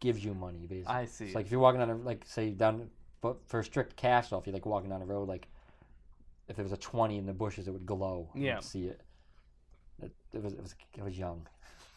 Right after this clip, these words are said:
Speaker 2: It's a weird, it's an interesting one. I mean,
Speaker 1: It's useless except for me.
Speaker 2: Yeah.
Speaker 1: Although, I mean, if I was making, winning every scratch-off ticket,
Speaker 2: There's a lot of abilities
Speaker 1: aside
Speaker 2: that are
Speaker 1: from,
Speaker 2: useless
Speaker 1: you know,
Speaker 2: for, except
Speaker 1: being
Speaker 2: you.
Speaker 1: investigated <laughs> by
Speaker 2: Yeah,
Speaker 1: the government.
Speaker 2: the government.
Speaker 1: <laughs>
Speaker 2: Well, you
Speaker 1: I
Speaker 2: get
Speaker 1: could
Speaker 2: other people
Speaker 1: donate.
Speaker 2: to buy it.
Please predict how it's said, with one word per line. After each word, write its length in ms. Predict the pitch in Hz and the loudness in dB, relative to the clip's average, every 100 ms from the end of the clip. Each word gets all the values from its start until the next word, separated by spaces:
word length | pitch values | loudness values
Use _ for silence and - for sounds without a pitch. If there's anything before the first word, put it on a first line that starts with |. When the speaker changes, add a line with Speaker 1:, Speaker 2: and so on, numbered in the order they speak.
| - | -12
Speaker 2:
It's 120 | - | -4
a 20 | 202 | 2
weird, 380 | 156 135 117 - | 2 2 -2 -10
it's 140 | 151 | -4
an 60 | 160 | -4
interesting 380 | 135 - 107 101 | -4 -8 -10 -8
one. 220 | 101 110 - | -10 -12 -12
I 80 | 123 | -8
mean, 220 | 110 107 - - - - - | -6 -8 -12 -16 -16 -14 -10
Speaker 1:
It's 80 | 110 | 2
useless 460 | 127 170 - 101 | 6 6 4 -4
except 260 | 92 107 - | -2 -4 -4
for 80 | 98 | -6
me. 280 | 104 95 82 - - - - | -4 -6 -8 -18 -20 -20 -12
Speaker 2:
Yeah. 220 | 107 98 98 - - | -6 -6 -8 -10 2
Speaker 1:
Although, 160 | 139 151 | 6 8
I 60 | |
mean, 200 | 160 165 151 | 6 2 2
if 80 | |
I 80 | 160 | 2
was 80 | 139 | 2
making, 400 | 135 131 123 123 127 - - - 113 | 0 -4 -8 -10 -16 -20 -20 -12 -4
winning 280 | 120 117 | -2 -2
every 140 | 113 110 | -2 -2
scratch-off 540 | - 110 110 101 - | 0 0 0 -2 -4
ticket, 340 | - - 104 - - - - | -10 -8 -8 -10 -20 -16 -6
Speaker 2:
There's 140 | 147 | 4
a 20 | |
lot 180 | 165 190 | 8 8
of 120 | 151 | 8
abilities 420 | 117 110 113 104 104 | 2 0 0 0 4
Speaker 1:
aside 300 | 117 131 123 | 10 10 10
Speaker 2:
that 40 | |
are 20 | |
Speaker 1:
from, 80 | 120 | 4
Speaker 2:
useless 220 | 117 113 120 | 0 -2 0
Speaker 1:
you 40 | |
know, 80 | 110 | 2
Speaker 2:
for, 220 | 104 101 - 110 | 2 -2 -8 -10
except 160 | 107 | 2
Speaker 1:
being 160 | 123 123 | 4 4
Speaker 2:
you. 60 | |
Speaker 1:
investigated 720 | 117 117 127 - 110 107 107 104 | 6 8 8 6 2 2 2 2
<laughs> 80 | 117 | 8
by 320 | 160 151 135 - - - | 8 8 2 -4 -18 0
Speaker 2:
Yeah, 240 | 160 165 143 | 8 10 10
Speaker 1:
the 60 | |
government. 480 | 220 208 156 127 135 | 12 12 12 6 4
Speaker 2:
the 60 | 170 | 8
government. 640 | 147 131 120 117 185 - - - | 8 8 6 4 2 2 -12 -20
Speaker 1:
<laughs> 180 | - - | -12 4
Speaker 2:
Well, 220 | 180 185 | 8 8
you 200 | 180 165 | 8 6
Speaker 1:
I 80 | - | 6
Speaker 2:
get 80 | 143 | 6
Speaker 1:
could 100 | 202 | 10
Speaker 2:
other 220 | 165 175 | 10 12
people 140 | 147 | 12
Speaker 1:
donate. 240 | 196 120 101 | 10 6 4
Speaker 2:
to 60 | |
buy 220 | 117 104 101 | 4 2 2
it. 180 | 101 | -4